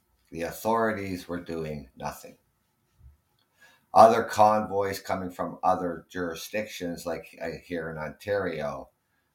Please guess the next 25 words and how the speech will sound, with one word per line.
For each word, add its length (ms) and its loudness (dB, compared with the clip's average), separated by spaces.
coming 280 0
out 140 0
of 160 -4
Windsor, 440 -6
coming 300 -8
out 140 -4
of 80 -12
Sarnia, 680 -4
other 380 2
areas 680 0
to 100 -8
join 500 -4
up 480 4
with 300 -10
the 380 -12
Freedom 480 -8
Convoy. 800 0
You 120 -14
can't 440 6
tell 360 6
me 380 -6
that 200 -2
you 140 -6
underestimated 1080 -8
this. 500 -10